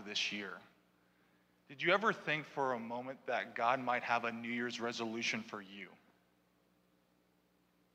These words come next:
That he has something already in store for you that he is working out in your life? But it doesn't begin with you making yourself ready for that.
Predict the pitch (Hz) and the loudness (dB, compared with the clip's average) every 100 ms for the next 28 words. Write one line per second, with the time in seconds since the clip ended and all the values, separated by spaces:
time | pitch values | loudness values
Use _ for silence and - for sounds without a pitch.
0 | _ _ _ _ _ _ _ _ - - | _ _ _ _ _ _ _ _ -8 -8
1 | - 180 160 175 135 - - - - - | -4 0 6 6 6 -6 -12 -18 -20 -20
2 | - - - 180 175 151 131 - 160 190 | -12 -2 4 4 4 -2 -2 6 8 8
3 | 214 202 190 165 170 - 135 123 123 - | 8 6 2 0 0 0 2 2 0 -4
4 | 110 110 113 110 147 127 110 117 135 139 | -8 -6 -4 -2 0 -2 0 0 0 -2
5 | 123 120 120 131 120 110 107 101 98 - | 0 2 2 -2 -4 -6 -6 -6 -6 -10
6 | - - _ _ _ _ _ _ _ _ | -20 -20 _ _ _ _ _ _ _ _
7 | _ _ _ _ _ _ _ _ - _ | _ _ _ _ _ _ _ _ -20 _
8 | _ _ _ - 147 151 165 190 202 151 | _ _ _ 0 2 6 6 6 2 -2
9 | 151 131 151 151 147 131 120 - 110 120 | -4 4 6 8 4 0 -4 -12 -6 -2
10 | 127 117 117 160 160 147 131 117 - - | 0 0 4 6 6 4 2 -4 -14 -20
11 | - 131 147 143 135 127 - 135 123 - | -8 -2 -2 -2 -2 -2 2 4 4 0
12 | 104 113 117 110 - 98 95 85 | -4 0 0 -2 -6 -8 -4 -6